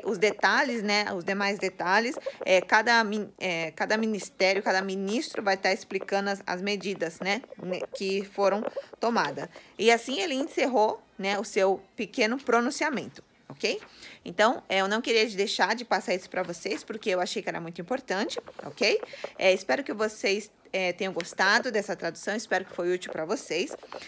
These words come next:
E em relação, né, a esse assunto, qualquer novidade, nós, qualquer novidade em relação ao Japão, ok? É, nós voltamos aqui.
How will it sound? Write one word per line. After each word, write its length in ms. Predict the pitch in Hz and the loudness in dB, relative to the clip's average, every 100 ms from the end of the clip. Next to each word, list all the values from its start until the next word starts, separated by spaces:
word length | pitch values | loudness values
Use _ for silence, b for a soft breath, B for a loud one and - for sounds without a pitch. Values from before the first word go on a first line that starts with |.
| B B | B B
E 160 | 240 294 | 0 2
em 140 | 370 | 2
relação, 520 | 285 285 285 - 392 | 2 0 0 -4 -2
né, 200 | 269 240 - | 0 0 2
a 280 | 196 190 | 4 4
esse 180 | 190 190 | 2 0
assunto, 400 | 269 226 254 330 | -4 -4 -4 -4
qualquer 320 | 220 190 202 | -2 0 0
novidade, 640 | 220 262 226 185 180 202 233 | 0 -2 -2 2 2 2 0
nós, 260 | 196 196 - B B - | 0 -2 -8 B B -8
qualquer 380 | - 196 208 220 | -2 2 4 4
novidade 640 | 214 214 196 - 196 254 240 | 4 -2 0 6 8 8 4
em 40 | |
relação 420 | 247 196 - 180 | 2 0 0 4
ao 220 | 202 427 381 | 8 8 6
Japão, 520 | 240 - 160 175 415 - - - | 2 0 0 0 0 -4 -14 -14
ok? 360 | 165 - 202 440 - B B | -10 2 4 4 2 B B
É, 60 | - | -2
nós 180 | 196 190 | 0 0
voltamos 380 | 202 202 214 | 0 0 2
aqui. 300 | 285 - - | 2 0 -6